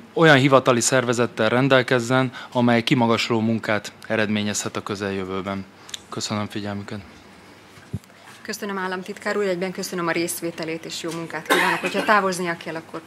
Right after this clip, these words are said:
Speaker 2: tegye meg egész nyugodtan. Ahogy a miniszter úr fogalmazott, a vagyonpolitika területén a folyamatosságot, a folytonosságot Hegmanné Nemes Sára államtitkár asszony személye képviseli. Kérem, mondja el, hogy milyen céljai lesznek a közeljövőben.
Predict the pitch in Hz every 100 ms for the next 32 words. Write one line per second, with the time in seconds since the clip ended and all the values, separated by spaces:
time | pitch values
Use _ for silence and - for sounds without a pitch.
0 | - - 147 151 151 160 156 156 - 165
1 | 160 - - - - - - - - -
2 | - - - - - - - - - -
3 | - - - - - - - - - -
4 | - - - - - 214 208 226 269 214
5 | - 196 196 220 190 185 180 190 214 202
6 | 190 180 180 196 180 175 180 180 185 175
7 | 170 175 180 170 - - 196 180 170 180
8 | 175 - 165 170 180 - 180 175 165 160
9 | - 160 160 185 185 - - - 190 180
10 | 175 165 165 170 165 165 - 165 170 156
11 | 170 170 170 170 175 170 170 180 170 -
12 | 170 160 165 - 185 185 - 170 170 -
13 | - - 208 185 175 185 180 170 160 170
14 | 160 180 160 151 - 165 156 165 160 -
15 | 175 170 175 165 160 160 160 - -